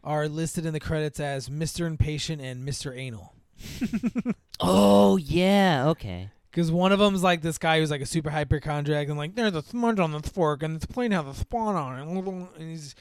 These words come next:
Speaker 2: And then
Speaker 1: and
Speaker 2: there's the one guy who's, like, yelling at the
Speaker 1: Yeah, yeah, yeah. He
Speaker 2: and
Speaker 1: takes things
Speaker 2: she's,
Speaker 1: way too
Speaker 2: like,
Speaker 1: serious.
Speaker 2: seeing, like, the scenario in her head of, like, her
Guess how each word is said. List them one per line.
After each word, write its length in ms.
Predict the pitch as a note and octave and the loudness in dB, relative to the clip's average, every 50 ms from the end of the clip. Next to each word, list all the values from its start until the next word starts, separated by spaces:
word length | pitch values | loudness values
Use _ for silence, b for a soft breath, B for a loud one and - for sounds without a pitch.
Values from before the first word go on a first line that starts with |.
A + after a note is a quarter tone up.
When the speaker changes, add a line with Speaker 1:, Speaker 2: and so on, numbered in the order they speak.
| B B | B B
Speaker 2:
And 120 | C3+ C#3+ | 4 6
then 100 | D3+ D#3 | 6 8
Speaker 1:
and 60 | D#3 D#3 | 8 8
Speaker 2:
there's 200 | D#3 D3+ B2+ B2+ | 6 6 6 4
the 100 | C3+ C3+ | 6 6
one 200 | C3+ C#3+ C#3+ C#3+ | 6 6 4 4
guy 200 | C3+ B2 A#2 A2+ | 4 4 2 2
who's, 140 | A2+ A2 | 0 0
like, 100 | A2 G2+ G#2+ | -4 -6 -8
yelling 760 | G#2+ A2 A2+ A#2+ A#2+ C3 C3 B2 A#2+ A2 G#2+ G2+ G2 G2 G2+ | -10 -8 -2 0 2 4 4 4 2 2 0 0 -2 -4 -4
at 120 | G2+ F#2+ - - | -4 -6 -6 -6
the 160 | - - - | 0 4 8
Speaker 1:
Yeah, 400 | G#3 G#3 F#3+ E3+ C#3+ C3+ - A#2 | 10 10 10 8 4 0 -4 -4
yeah, 300 | C3 D#3+ E3 D3 B2+ A#2+ | -2 0 0 0 -2 -4
yeah. 120 | B2+ C3+ C3 | -6 -6 -6
He 60 | C3+ | -6
Speaker 2:
and 80 | D3 C3+ | -4 -2
Speaker 1:
takes 220 | E3 D3+ C3+ - | -2 -2 0 0
things 140 | - D#3+ C#3 | 0 0 2
Speaker 2:
she's, 80 | C#3 C#3+ | 4 4
Speaker 1:
way 120 | D#3 D3 | 4 4
too 80 | C#3+ D3+ | 4 4
Speaker 2:
like, 160 | D3+ D3 C#3 | 4 4 4
Speaker 1:
serious. 400 | - D#3 D3 C#3 B2+ A#2+ A2 - | 2 0 0 0 0 -2 -4 -8
Speaker 2:
seeing, 480 | - - - - F3+ F3 E3+ E3 D3+ C#3+ | -10 -12 -6 -2 2 2 4 4 2 0
like, 140 | C3 B2+ B2 | -2 -4 -4
the 80 | A2+ | -8
scenario 640 | - - - B2 B2 B2 B2+ B2+ B2 B2 A#2 A2 G#2+ | -10 -8 -6 -4 -2 0 0 0 0 0 0 0 0
in 80 | G#2+ G#2+ | 0 -2
her 120 | G#2 G2+ | -2 -4
head 220 | G#2 A2+ A2 G#2+ | -2 -2 -2 -2
of, 140 | G#2 G2 G2 | -2 -2 -4
like, 200 | G#2 G2 F#2+ - | -4 -6 -6 -6
her 320 | G2+ G#2 A2 A2+ A2 G#2+ | -6 -2 -2 0 0 -2